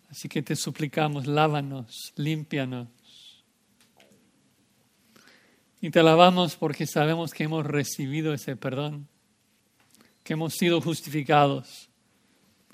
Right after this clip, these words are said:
porque nuestro Señor Jesucristo fue crucificado en nuestro lugar. Y nuestra única confianza, nuestra única esperanza está en Él. Ayúdanos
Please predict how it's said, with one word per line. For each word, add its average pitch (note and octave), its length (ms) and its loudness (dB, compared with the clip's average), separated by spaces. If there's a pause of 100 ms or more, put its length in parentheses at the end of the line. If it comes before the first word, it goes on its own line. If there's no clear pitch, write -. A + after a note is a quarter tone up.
(220)
porque D3+ 300 -2
nuestro D#3 280 -2
Señor D#3 420 -2
Jesucristo C#3 720 -6
fue C3 240 -6
crucificado C#3 800 -4
en C3 160 -6
nuestro C3 360 -8
lugar. A#2 400 -8 (1800)
Y E3 60 -4
nuestra D3+ 320 4
única F3+ 360 6
confianza, G3 540 4
nuestra D#3+ 320 0
única E3+ 320 0
esperanza D3 600 -2
está B2 400 -6 (580)
en B2 200 -6
Él. G#2 120 -12 (2000)
Ayúdanos E3+ 480 2